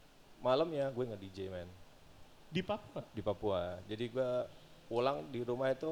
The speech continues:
Speaker 1: jam lima, jam enam udah sampai di rumah pasti.
Speaker 2: Mhm, mhm.
Speaker 1: Nanti jam delapan, jam sembilan siap-siap gue nge-D J.
Speaker 2: Oke.
Speaker 1: Gitu, sampai jam tiga. Waktu itu nggak ada, di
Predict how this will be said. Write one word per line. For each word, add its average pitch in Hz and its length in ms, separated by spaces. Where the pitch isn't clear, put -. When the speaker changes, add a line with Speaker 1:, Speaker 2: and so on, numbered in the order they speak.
Speaker 1:
jam 117 160
lima, 123 320
jam 123 80
enam 139 240
udah 120 80
sampai 110 240
di 104 80
rumah 101 400
pasti. 147 320
Speaker 2:
Mhm, 151 320
mhm. 147 160
Speaker 1:
Nanti 120 240
jam 110 160
delapan, 107 480
jam 120 160
sembilan 113 320
siap-siap 127 400
gue 113 120
nge-D 101 240
J. 92 60
Speaker 2:
Oke. 151 240
Speaker 1:
Gitu, 113 160
sampai 101 400
jam 85 160
tiga. 98 400
Waktu 101 240
itu - 80
nggak 101 240
ada, 101 240
di 87 240